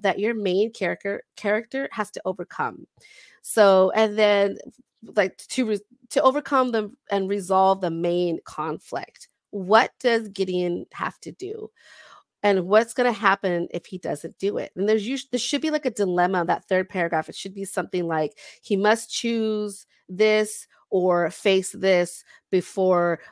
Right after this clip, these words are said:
this bad thing happens," okay? Then that's the stake. I don't know what your stake is in this book. Um, it's very vague. It's very wordy. Um, a-,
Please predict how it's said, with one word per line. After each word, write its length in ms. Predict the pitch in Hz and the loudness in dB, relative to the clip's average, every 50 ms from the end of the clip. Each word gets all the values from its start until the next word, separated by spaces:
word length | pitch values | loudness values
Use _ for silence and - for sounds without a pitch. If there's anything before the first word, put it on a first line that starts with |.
| _ _ _ | _ _ _
this 140 | 190 175 - | -4 -4 -2
bad 260 | - - 151 156 156 - - | 2 4 4 4 2 0 -4
thing 140 | 160 151 | -4 -4
happens," 580 | 156 160 143 - _ - - - - - - - - | -4 -6 -8 -8 _ -14 -16 -14 -14 -16 -14 -12 -12
okay? 360 | 156 - - 151 151 147 147 - - - - _ | -10 -6 -4 -2 -2 -2 -4 -8 -14 -20 -14 _
Then 120 | - 180 180 | -4 0 4
that's 300 | 180 175 190 - - - | 4 4 4 2 -6 -8
the 100 | - 190 | -8 -8
stake. 600 | - - - - - 170 147 - - _ - - _ _ _ _ _ _ _ - | -6 -8 -6 -4 -4 -4 -4 -4 -10 _ -20 -20 _ _ _ _ _ _ _ -4
I 800 | 170 170 185 208 233 254 269 269 269 277 277 277 277 269 262 - _ _ - | 0 2 4 4 4 4 2 0 0 -2 -4 -4 -6 -6 -8 -12 _ _ 0
don't 260 | 226 196 202 196 - | 2 2 2 0 -2
know 240 | 208 185 180 180 185 | -2 -2 0 0 0
what 160 | 196 214 - | -2 -2 -4
your 100 | 196 196 | -4 -6
stake 380 | 185 - - 170 156 165 - - | -6 -6 -6 -6 -6 -6 -6 -6
is 220 | 151 147 156 165 - | -6 -6 -6 -10 -8
in 180 | - 170 156 151 | -8 -8 -6 -6
this 160 | 147 143 139 - | -6 -8 -10 -10
book. 360 | - 127 92 - _ - _ _ _ _ _ _ _ _ _ _ _ _ _ _ _ _ _ _ _ _ _ _ _ _ | -12 -12 -12 -12 _ -20 _ _ _ _ _ _ _ _ _ _ _ _ _ _ _ _ _ _ _ _ _ _ _ _
Um, 300 | 190 185 175 165 160 - - | 2 2 4 2 2 0 -2
it's 240 | 202 190 - - _ _ _ _ - | -6 -6 -6 -16 _ _ _ _ -20
very 1080 | 175 185 185 190 202 202 202 208 214 214 214 214 214 208 208 208 202 202 202 208 - _ _ _ _ _ _ _ _ _ _ _ _ _ _ _ _ _ _ | -20 -12 0 2 4 4 4 4 2 0 -2 -4 -4 -4 -4 -4 -4 -6 -8 -10 -14 _ _ _ _ _ _ _ _ _ _ _ _ _ _ _ _ _ _
vague. 720 | 185 175 175 185 196 196 208 214 220 220 220 226 220 214 - - | -12 -8 4 8 8 10 10 10 8 8 6 4 0 -4 -6 -6
It's 220 | 202 196 - - | -6 -6 -6 -10
very 560 | 190 190 196 196 190 196 196 202 202 202 196 185 | -12 -6 -2 0 2 2 2 2 2 0 0 -2
wordy. 880 | 165 175 165 170 185 190 202 214 214 226 220 220 226 226 226 220 226 - _ _ _ _ _ _ _ - | -4 -4 -2 2 2 4 4 2 0 -4 -6 -4 -4 -4 -6 -6 -8 -10 _ _ _ _ _ _ _ 2
Um, 520 | 202 196 190 190 185 180 180 175 175 170 - _ 196 | 4 4 6 6 4 4 2 2 0 -4 -6 _ -10
a-, 100 | 196 | -10